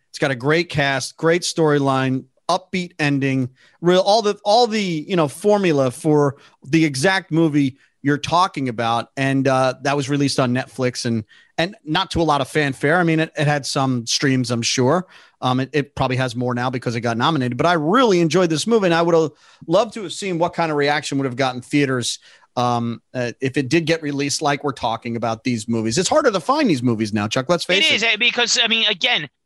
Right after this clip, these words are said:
Speaker 2: uh, go back to, like, the Warren Beatty movie, Reds. I had, you, you had a big marketing push.
Speaker 1: Yeah.
Speaker 2: You know, the, the, the studio understood to have a movie, one, to put people in the seats in the theater, right? That's their number one goal.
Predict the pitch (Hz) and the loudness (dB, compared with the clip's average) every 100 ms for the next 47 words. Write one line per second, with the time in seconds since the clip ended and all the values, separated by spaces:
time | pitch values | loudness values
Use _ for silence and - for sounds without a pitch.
0 | _ - - - 180 135 190 185 190 190 | _ -20 -20 -16 -14 -2 0 2 0 -2
1 | 185 185 175 143 139 165 160 165 160 156 | -4 -2 -2 -2 -8 -6 -2 0 0 0
2 | 156 156 151 156 214 165 - 190 262 202 | -2 -6 -6 -2 -2 -2 -4 0 0 -2
3 | 202 262 247 269 262 165 147 247 285 240 | -6 -12 -4 -2 -4 -8 -8 -4 -2 0
4 | 294 320 254 165 156 127 - - _ _ | 0 0 -6 -8 -8 -8 -8 -12 _ _
5 | 127 135 214 196 _ 170 196 175 196 147 | -2 0 -2 -6 _ -12 -8 -4 -4 -4
6 | 196 - - 277 294 262 247 202 - 262 | -2 -2 -2 -4 0 0 0 -4 -2 -2
7 | 185 _ _ _ _ - - - 190 220 | -4 _ _ _ _ -20 -10 -4 -2 0
8 | 254 247 - 190 180 220 196 151 143 170 | 0 -4 -6 -6 -4 -2 -4 -6 -18 -18
9 | 139 208 202 151 180 143 - 196 175 175 | -2 0 0 -2 -6 -10 -8 -6 -4 -6
10 | 151 131 - 139 - 190 151 135 156 131 | -2 -2 -2 -2 -2 -4 -4 -4 -2 -2
11 | 120 127 _ _ 127 139 156 147 - 160 | -4 -10 _ _ -2 -2 0 -2 -2 -4
12 | 147 147 143 135 131 120 120 | -4 -6 -6 -8 -6 -6 -6